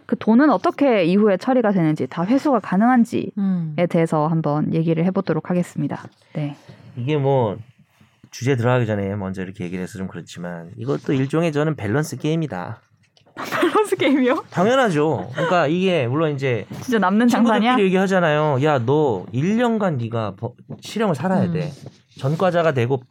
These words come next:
Speaker 3: 뭐
Speaker 1: 네.
Speaker 3: 예를 들어서 파렴치범까지는 아니야. 뭐
Speaker 1: 네.
Speaker 3: 재산죄야.
Speaker 1: 네.
Speaker 3: 그럼 뭐 좀 돈 나쁘게 번 기업에서 네가 횡령한 거야. 약간
Speaker 1: 네.
Speaker 3: 이렇게 정당화해 주는 거죠.
Speaker 2: 음.
Speaker 3: 근데 너 갔다 나오면은 너한테 몰수를 안 하고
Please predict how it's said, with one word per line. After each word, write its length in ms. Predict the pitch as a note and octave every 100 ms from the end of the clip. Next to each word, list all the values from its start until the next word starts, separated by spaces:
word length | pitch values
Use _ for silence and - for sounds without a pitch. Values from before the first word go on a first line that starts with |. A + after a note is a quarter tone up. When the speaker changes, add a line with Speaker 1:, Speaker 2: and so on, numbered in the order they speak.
| -
Speaker 3:
뭐 140 | -
Speaker 1:
네. 60 | D#3
Speaker 3:
예를 120 | C#3
들어서 140 | C#3 -
파렴치범까지는 760 | C4 C#4+ B3 A3 F#3 E3 D3+
아니야. 300 | A2 A2 D3+
뭐 180 | D3+ A#2
Speaker 1:
네. 60 | D#3+
Speaker 3:
재산죄야. 680 | A#2+ D#3 D#3+ A#2+ G#2 C#3 F#3
Speaker 1:
네. 220 | E3 D#3+ D3+ - - - - _ _
Speaker 3:
그럼 160 | - F3+
뭐 140 | F3 E3 -
좀 180 | E3 D3+
돈 380 | D#3+ E3+ D#3+ F#3+ G#3+ B3 - -
나쁘게 340 | A#2+ B2+ G3 F#3
번 360 | D#3+ D#3+ C#3+ - - - _ _ -
기업에서 480 | C#3+ D3 C#3+ C3+
네가 160 | B2 A#2
횡령한 380 | C3+ D#3 C#3 B2+
거야. 300 | G#2 G2 A2+
약간 140 | A#2 F#3+
Speaker 1:
네. 80 |
Speaker 3:
이렇게 160 | A#2 A#2
정당화해 420 | B2 C3+ B2+ C3+
주는 220 | C3+ A2+
거죠. 280 | G2 G2 G#2 A2+
Speaker 2:
음. 200 | F#3 F3+ - - - - - -
Speaker 3:
근데 220 | F3 F3
너 100 | E3
갔다 320 | D#3 C#3+ E3
나오면은 540 | C3+ C3 D#3 D3 D#3+ D#3
너한테 580 | A#2+ A#2 A#2 F3 G3+ G#3+ _
몰수를 340 | B2 B2+ D#3+ C3
안 160 | G2+
하고 380 | G#2+ G#2+ D#3 F3+